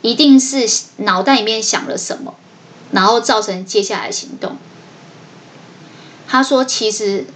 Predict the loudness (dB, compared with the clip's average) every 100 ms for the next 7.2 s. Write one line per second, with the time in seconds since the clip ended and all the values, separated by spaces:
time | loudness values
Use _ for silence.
0 | -18 0 2 4 2 2 4 4 4 2
1 | 2 -4 -8 -18 -8 -4 -4 -2 2 2
2 | 0 -8 -4 -4 -2 -2 -2 -2 -4 -6
3 | -8 -6 -4 -2 -4 -6 -8 -12 -14 -20
4 | -20 -20 -20 -20 -20 -20 -20 -20 -20 -20
5 | -20 -20 -20 0 2 2 4 2 2 -6
6 | -20 -20 -20 -20 -12 -4 -4 -4 -6 -2
7 | -2